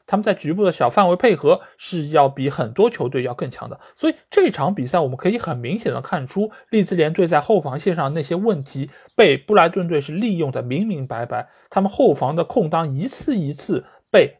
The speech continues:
布莱顿队所抓住啊，包括他们前场的维尔贝克，以及他身侧的特罗萨德，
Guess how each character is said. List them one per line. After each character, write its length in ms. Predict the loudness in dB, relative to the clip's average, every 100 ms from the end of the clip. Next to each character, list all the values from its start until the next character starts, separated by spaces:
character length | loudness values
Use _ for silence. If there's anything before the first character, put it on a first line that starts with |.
| 4
布 80 |
莱 140 | 6 6
顿 200 | 2 -2
队 160 | -2
所 200 | -2 -6
抓 260 | -4 0 2
住 180 | 0 -4
啊， 80 | -2
包 240 | 0 -2
括 200 | 0 -4
他 100 | -4
们 100 | -8
前 300 | -8 -6 -6
场 220 | -6 -4
的 100 | 0
维 120 | 4
尔 100 | 4
贝 160 | 4 0
克， 260 | 2 0 0 -12
以 140 | -8 -4
及 120 | -2
他 140 | -4
身 260 | -2 -4 -4
侧 200 | -2 -2
的 100 | -2
特 140 | -2
罗 80 | -2
萨 180 | 0 0
德， 260 | 2 0